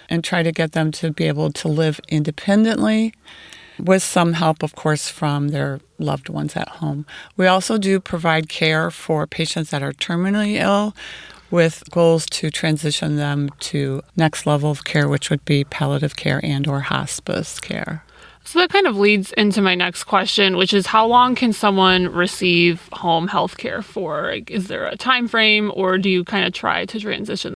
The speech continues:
Speaker 2: them out of home health care?
Speaker 1: Home health care is generally covered by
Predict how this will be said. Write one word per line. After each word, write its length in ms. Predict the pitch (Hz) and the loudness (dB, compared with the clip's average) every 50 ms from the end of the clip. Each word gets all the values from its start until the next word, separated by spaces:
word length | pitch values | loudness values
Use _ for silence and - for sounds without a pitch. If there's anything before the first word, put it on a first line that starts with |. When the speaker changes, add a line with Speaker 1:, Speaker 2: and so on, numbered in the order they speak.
| - - | -10 -8
Speaker 2:
them 320 | - - - - 214 190 - _ - | -8 -6 -6 -6 -8 -8 -10 _ -6
out 200 | - - - - | -6 -4 -4 -6
of 140 | 240 214 - | -10 -10 -12
home 180 | - - 214 | -10 -10 -8
health 260 | - - - - - | -8 -8 -10 -10 -14
care? 240 | - - - - - - | -14 -12 -10 -10 -12 -6
Speaker 1:
Home 200 | - - 233 240 | 0 2 4 4
health 220 | 233 220 214 214 - | 6 4 4 2 0
care 220 | - 226 214 208 | 0 2 2 2
is 100 | 185 180 | 2 0
generally 400 | - - 185 180 180 180 180 175 | 2 2 2 2 2 2 0 0
covered 480 | 170 - - 170 165 170 170 170 160 156 | -2 0 -4 -2 0 2 0 0 0 2
by 460 | 160 151 139 135 135 131 143 147 | 0 0 2 0 -2 -2 -4 -6